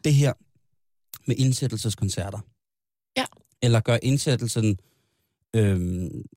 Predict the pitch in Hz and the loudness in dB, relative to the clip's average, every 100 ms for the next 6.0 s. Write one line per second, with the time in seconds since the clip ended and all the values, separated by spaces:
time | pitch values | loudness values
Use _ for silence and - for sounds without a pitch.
0 | _ 120 - 123 110 - 120 117 139 131 | _ -20 -2 -2 -2 -6 -2 0 0 0
1 | 131 120 110 101 104 120 107 107 117 117 | 0 0 -2 0 0 -2 0 0 0 0
2 | 110 147 160 147 _ - 180 175 208 - | -2 -2 -4 -8 _ -12 -8 -4 -4 -6
3 | - - 127 131 135 131 131 131 131 151 | -20 -2 0 2 2 0 -2 2 0 0
4 | 135 131 135 131 151 127 117 104 _ _ | 0 0 0 -2 0 2 2 0 _ _
5 | _ _ _ _ - 127 110 95 90 80 | _ _ _ _ 0 2 2 0 -4 -8